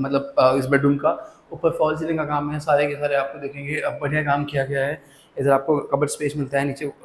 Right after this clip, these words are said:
waterfall tiling का काम मिल जाता है। ये आती है आपकी एक और balcony space, जो कि कुछ आपको इस तरीके से मिलने वाली है। आप ये पीछे देखेंगे मेट्रो लाइन जा रही है सामने, ये आपको मेट्रो लाइन है,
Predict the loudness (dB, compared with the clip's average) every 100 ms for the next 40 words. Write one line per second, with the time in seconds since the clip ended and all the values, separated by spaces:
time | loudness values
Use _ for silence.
0 | -4 -4 0 0 2 0 0 -2 -2 0
1 | -2 -4 -4 -4 -4 -10 _ _ _ 6
2 | 6 6 4 2 2 -4 2 8 10 10
3 | 8 6 -2 -4 -6 -6 -12 -20 -20 -20
4 | -20 _ -8 -6 -6 -4 -6 -4 -8 -8
5 | -4 -2 -2 -2 4 4 4 2 4 2
6 | 0 8 8 8 4 6 6 6 4 2
7 | 4 4 6 4 6 6 6 4 2 2
8 | -6 0 0 0 -8 -6 0 0 0 -6